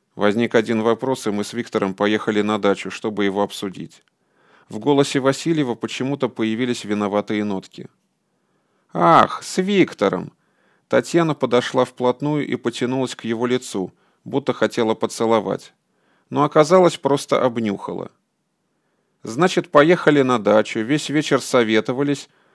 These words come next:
но ничего не выпили. Вот Ольга жалуется, что твой Виктор все время в засадах сидит, три раза в неделю дома не ночует». «Так и было», кивнул Васильев. «Вопрос серьезный, его надо обсуждать на трезвую голову.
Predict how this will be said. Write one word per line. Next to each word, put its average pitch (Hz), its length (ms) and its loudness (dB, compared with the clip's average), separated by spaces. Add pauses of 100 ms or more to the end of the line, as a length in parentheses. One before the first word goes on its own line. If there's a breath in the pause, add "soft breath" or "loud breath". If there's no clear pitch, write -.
(140)
но 156 140 0
ничего 175 400 4
не 175 140 4
выпили. 165 520 0 (920)
Вот 185 280 4
Ольга 147 240 4
жалуется, 156 500 4
что - 200 -2
твой 143 220 2
Виктор 143 320 2
все - 200 -2
время 147 300 0
в 117 60 -2
засадах 123 520 2
сидит, 107 440 -4 (340 soft breath)
три 160 180 6
раза 151 260 8
в 127 60 2
неделю 139 380 4
дома 113 340 2
не 107 100 2
ночует». 98 640 -2 (1000)
«Так 107 240 0
и 123 60 0
было», 113 320 0
кивнул 98 380 -4
Васильев. 95 640 -4 (560)
«Вопрос 135 380 0
серьезный, 107 520 0
его 110 200 0
надо 117 200 0
обсуждать 110 520 -2
на 98 100 -2
трезвую 104 460 -2
голову. 92 500 -6